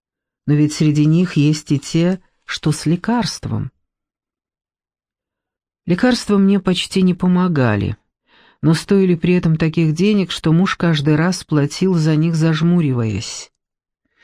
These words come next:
Нет ничего хуже разговоров о болезнях, я избегала их сколько могла, а потом ушла в свою хворь целиком, как под воду с головой. Тогда уже и говорить было не о чем,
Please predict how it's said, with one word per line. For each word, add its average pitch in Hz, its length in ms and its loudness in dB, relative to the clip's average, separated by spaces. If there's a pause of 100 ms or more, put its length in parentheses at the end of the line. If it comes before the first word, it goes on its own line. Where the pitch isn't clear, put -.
(880)
Нет 226 320 4
ничего 190 380 2
хуже 190 340 -2
разговоров 165 720 0
о 175 40 2
болезнях, 151 840 0
я 170 340 0
избегала 165 540 0
их 147 120 -2
сколько 175 400 -2
могла, 170 680 0 (680)
а - 80 -8
потом 202 360 0
ушла 180 360 -2
в 185 60 -6
свою 151 400 -2
хворь 151 400 -2
целиком, 131 840 -2 (640)
как - 500 -4 (200)
под 160 200 0
воду 131 540 0 (420)
с 139 140 -6
головой. 143 640 -2 (1200)
Тогда 175 280 0
уже 208 220 0
и - 20 -2
говорить 196 440 0
было 131 220 0
не 131 220 2
о 120 40 -2
чем, 127 340 -6